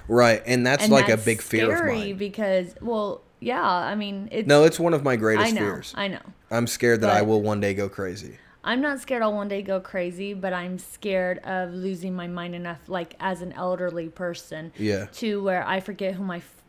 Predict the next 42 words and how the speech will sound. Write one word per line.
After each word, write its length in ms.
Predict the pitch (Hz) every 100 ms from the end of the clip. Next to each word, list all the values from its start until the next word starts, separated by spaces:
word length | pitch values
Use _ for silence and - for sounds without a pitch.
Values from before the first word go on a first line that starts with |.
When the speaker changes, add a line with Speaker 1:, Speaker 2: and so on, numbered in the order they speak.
| _ _
Speaker 2:
family 460 | 226 208 208 196
and 100 | 190
friends 300 | 180 202 196
are 180 | 190 185
and 220 | - 185
that 140 | 180 175
I 20 |
Speaker 1:
Nah, 240 | 120 107
Speaker 2:
can 80 | 104
Speaker 1:
I 80 | 147
don't 100 | 175
Speaker 2:
cause 60 | -
Speaker 1:
care 100 | 104
about 180 | 98 101
Speaker 2:
harm 100 | 98
to 40 |
Speaker 1:
that. 280 | 95 90 85
Speaker 2:
them. 140 | 165 151
Speaker 1:
I 40 | 139
don't 140 | 113
care 140 | - 104
about 180 | 101 101
any 100 | 101
of 60 |
that. 180 | 101 101
I'm 180 | 110 131
Speaker 2:
Um, 40 |
Speaker 1:
worried 240 | 127 123 110
that, 100 | 98
like, 120 | 110
right 340 | 107 107 107 101
now, 420 | 101 101 98 98 -
you're 240 | 107 107
not 260 | 101 101 - _ -
real. 380 | 107 95 85 - _ -
Speaker 2:
Yeah. 320 | 196 160 135 -
Speaker 1:
I'm 140 | 110 127
worried, 180 | 123
like, 140 | 113 110
right 340 | 107 110 110 101
now, 480 | 107 101 101 107 -
I'm 340 | 110 107 -